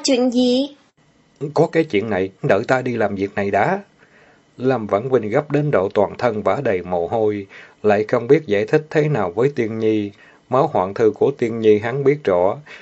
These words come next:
Speaker 2: tuy nói lúc này thành vợ chồng rồi, nhưng sát khí trên người nàng tuyệt không dễ mất đi.
Speaker 1: "Tướng công, chúng ta ở trên thuyền này mấy ngày nay cuộc sống vui vẻ, không tốt sao? Chàng đã chán ghét Tiên Nhi sao?"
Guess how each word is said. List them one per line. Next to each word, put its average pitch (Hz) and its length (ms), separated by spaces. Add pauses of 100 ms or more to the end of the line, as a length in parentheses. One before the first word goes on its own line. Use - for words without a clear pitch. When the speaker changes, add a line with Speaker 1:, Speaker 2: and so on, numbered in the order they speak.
(160)
Speaker 2:
tuy 127 160
nói 139 200
lúc 156 200
này 98 260
thành 95 240
vợ 95 180
chồng 92 300
rồi, 87 340
nhưng 104 260
sát 139 220
khí 147 260
trên 110 220
người 98 200
nàng 90 300
tuyệt 90 220
không 104 280
dễ 90 160
mất 135 280
đi. 101 400 (600)
Speaker 1:
"Tướng 330 240 (100)
công, 269 220 (300)
chúng 339 180 (120)
ta 262 200
ở 269 280
trên 285 200
thuyền 190 320
này 185 240 (200)
mấy 285 340
ngày 247 140
nay 247 400
cuộc 208 140
sống 277 320
vui 285 200
vẻ, 165 280 (120)
không 302 260
tốt 349 240
sao? 269 460 (380)
Chàng 214 340
đã 202 180
chán 285 280
ghét 359 180
Tiên 311 260
Nhi 294 220
sao?" 285 680